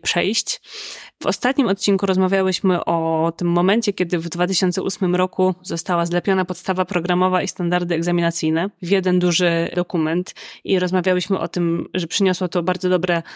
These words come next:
rezultaty, co widzieliśmy właśnie między innymi w wynikach pisa. Natomiast na ten moment chciałabym zapytać ciebie,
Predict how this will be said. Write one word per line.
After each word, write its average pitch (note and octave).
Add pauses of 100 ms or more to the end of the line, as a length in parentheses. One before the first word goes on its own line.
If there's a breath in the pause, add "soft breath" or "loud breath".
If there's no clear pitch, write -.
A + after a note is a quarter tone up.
(140 loud breath)
rezultaty, F#3
co F3+
widzieliśmy F3
właśnie F3
między F3
innymi F3 (240 loud breath)
w F3
wynikach F#3+
pisa. E3+ (220)
Natomiast G#3+ (120)
na G3+
ten A#3
moment G#3+
chciałabym G3+
zapytać G3
ciebie, A3+